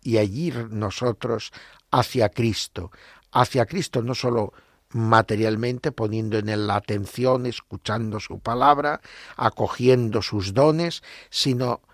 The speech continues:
respondiéndole con un corazón como el de María, obediente a la acción de Dios. Dante, el poeta italiano,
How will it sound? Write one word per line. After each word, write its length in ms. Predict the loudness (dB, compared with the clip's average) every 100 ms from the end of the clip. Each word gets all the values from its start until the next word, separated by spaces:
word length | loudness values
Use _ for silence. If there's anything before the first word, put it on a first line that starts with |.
| _
respondiéndole 1300 | -6 0 0 0 2 2 4 2 0 0 2 2 0
con 340 | 0 0 0 _
un 220 | 0 0
corazón 560 | 2 2 2 2 -2 -2
como 240 | -2 0
el 60 | 0
de 100 | 0
María, 480 | 0 0 0 -2 -6 -16 -20 _
obediente 1080 | 4 6 6 6 6 6 2 -4 -6 -6 -8 _ _ _
a 100 | 2
la 140 | 2 2
acción 560 | -2 0 0 0 -4 _
de 200 | -8 -4
Dios. 420 | -4 -6 -8 -12 -16 -20 -20 -20 -18
Dante, 640 | -12 6 8 10 6 2 2
el 160 | 2
poeta 580 | -2 0 2 2 2 0
italiano, 840 | -2 -2 -2 0 2 2 0 -2